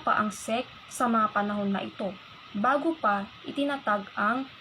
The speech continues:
Security and Exchange Commission? Naitatag na ni Jesus Christ ang simbahang Katolika sa Matthew chapter sixteen verses eighteen. Ang Iglesia Katolika ay hindi din isang korporasyon o kooperatiba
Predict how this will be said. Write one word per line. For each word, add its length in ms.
Security 720
and 240
Exchange 560
Commission? 560
Naitatag 560
na 160
ni 80
Jesus 400
Christ 480
ang 80
simbahang 400
Katolika 720
sa 160
Matthew 400
chapter 400
sixteen 480
verses 640
eighteen. 480
Ang 80
Iglesia 480
Katolika 640
ay 160
hindi 240
din 160
isang 480
korporasyon 880
o 80
kooperatiba 1040